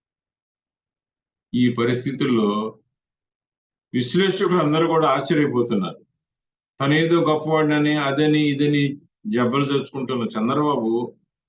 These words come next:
అసలు ఈ విధంగా ఎన్నికల ముందు, ఓటింగ్ ముందే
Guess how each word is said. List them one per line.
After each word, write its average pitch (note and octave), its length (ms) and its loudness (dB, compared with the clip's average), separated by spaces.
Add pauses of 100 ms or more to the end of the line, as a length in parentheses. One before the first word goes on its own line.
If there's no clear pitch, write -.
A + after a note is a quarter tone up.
(140)
అసలు C3+ 200 -2
ఈ C#3 200 4
విధంగా F#3 720 2 (420)
ఎన్నికల E3+ 420 4
ముందు, E3+ 320 4
ఓటింగ్ E3 760 2
ముందే C#3+ 560 2